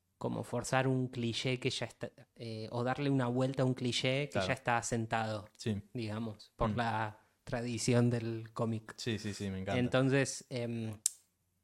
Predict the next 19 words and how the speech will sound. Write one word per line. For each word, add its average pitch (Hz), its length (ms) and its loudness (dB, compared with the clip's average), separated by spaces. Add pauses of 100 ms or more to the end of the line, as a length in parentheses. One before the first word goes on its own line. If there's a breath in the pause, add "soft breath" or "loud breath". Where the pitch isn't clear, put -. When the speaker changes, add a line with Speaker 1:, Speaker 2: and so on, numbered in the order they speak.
Speaker 1:
sí, - 540 2
un 151 160 0
poco 156 180 6
el 143 80 6
chiste - 240 0
en 131 140 4
Náufrago 135 680 2
también 123 460 -4
es 123 160 -6
eso, 110 260 -6
que 113 120 -10
hay 117 100 -4
un 117 120 -2
millón 127 300 0
de 123 100 -2
chistes 123 300 -8
de 123 80 -6
náufragos. 127 640 -2
Speaker 2:
Claro. 101 360 2